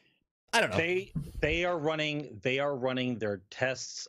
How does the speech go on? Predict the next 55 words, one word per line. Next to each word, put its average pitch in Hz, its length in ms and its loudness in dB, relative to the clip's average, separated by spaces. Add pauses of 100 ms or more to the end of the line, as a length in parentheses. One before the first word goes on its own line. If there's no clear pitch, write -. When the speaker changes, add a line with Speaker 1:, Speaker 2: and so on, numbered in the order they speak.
Speaker 2:
about 110 520 0
what 110 340 0
the 135 60 2
price 117 400 -2
point 117 300 0
needs 110 240 0
to 120 80 0
be 107 240 2
in 104 60 0
order 107 180 2
for 113 100 0
them 104 120 2
to 101 100 2
make 107 180 0
the 104 120 2
money 107 280 2
that 104 200 0
they 104 180 2
want. 95 580 0
That's 120 480 0
why 117 320 2
they 107 140 0
come 113 160 0
up 107 100 -2
with 107 80 0
these 104 160 0
prices. - 600 -4 (600)
They 139 380 2
believe 139 760 0 (440)
from 120 100 2
the, 117 160 0
from 117 220 0
the 117 120 2
numbers 151 440 2
that 131 180 0
they 131 160 2
are 175 160 0
running, 143 560 -2
because 117 180 0
that's 113 160 0
what 139 140 2
all 147 140 2
they 170 120 0
do 175 160 2
all 180 140 0
day 190 160 2
long, 123 400 -2 (400)
is 135 160 0
if 131 100 0
they 131 140 2
set 180 180 0
it 190 80 0
at 180 200 0
this 165 180 0
price, 120 460 -2